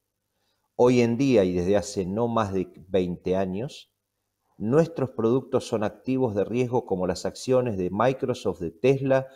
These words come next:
o de cualquier empresa del mundo. ¿Tá? Primera cuestión. Y segundo paradigma en esa misma línea.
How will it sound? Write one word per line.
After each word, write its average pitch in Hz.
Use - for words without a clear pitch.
o 98
de 95
cualquier 95
empresa 98
del 85
mundo. 71
¿Tá? 92
Primera 110
cuestión. 82
Y 90
segundo 147
paradigma 120
en 95
esa 98
misma 113
línea. 92